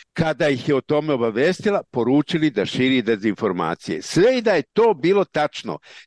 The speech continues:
takve stvari se javno ne saopštavaju, a posebno se javno ne izražava zahvalnost ruskoj tajnoj službi. Gospođo Minić, šta je bio cilj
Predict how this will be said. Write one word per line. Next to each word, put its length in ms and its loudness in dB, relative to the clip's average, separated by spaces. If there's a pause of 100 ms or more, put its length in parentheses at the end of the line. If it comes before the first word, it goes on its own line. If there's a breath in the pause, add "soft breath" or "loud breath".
takve 360 0
stvari 480 0
se 200 -2
javno 320 0
ne 160 -2
saopštavaju, 800 2
a 60 2
posebno 540 -2
se 180 -2
javno 340 0
ne 140 -2
izražava 580 0 (360 loud breath)
zahvalnost 720 -2 (180)
ruskoj 420 0
tajnoj 520 -2
službi. 500 -2 (360)
Gospođo 400 -2
Minić, 280 0
šta 280 -2
je 160 2
bio 260 2
cilj 380 -2